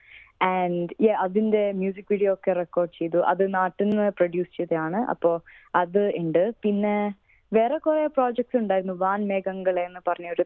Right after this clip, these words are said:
തമിഴ് സോങ് ഉണ്ടായിരുന്നു. അത് നാട്ടിൽ നിന്ന് റെക്കോർഡ് ചെയ്ത് ഫിലിം ചെയ്തത്. പിന്നെ അതേപോലെ കുറച്ചും കൂടെ പ്രോജക്ട്സ് ഉണ്ട്, which we filmed in December, but they're coming out soon.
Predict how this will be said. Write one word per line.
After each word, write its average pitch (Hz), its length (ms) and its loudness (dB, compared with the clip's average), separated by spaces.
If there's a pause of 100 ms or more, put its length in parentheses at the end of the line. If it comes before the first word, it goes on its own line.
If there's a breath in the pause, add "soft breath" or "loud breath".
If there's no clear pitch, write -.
തമിഴ് 185 240 2
സോങ് 175 280 -2
ഉണ്ടായിരുന്നു. 160 420 -2
അത് 160 400 0 (360 soft breath)
നാട്ടിൽ 165 260 2
നിന്ന് 165 200 2
റെക്കോർഡ് 165 320 2
ചെയ്ത് 160 200 0
ഫിലിം 160 300 0
ചെയ്തത്. 165 480 0 (680 loud breath)
പിന്നെ 214 320 2
അതേപോലെ 247 500 2
കുറച്ചും 240 340 0
കൂടെ 294 180 2
പ്രോജക്ട്സ് 220 540 0
ഉണ്ട്, 190 200 0
which 208 520 -2 (260)
we 202 160 2
filmed 247 420 2
in 233 60 2
December, 185 440 0
but 175 180 0 (100)
they're 175 240 -2
coming 185 240 -4
out - 100 -10 (180)
soon. 220 240 2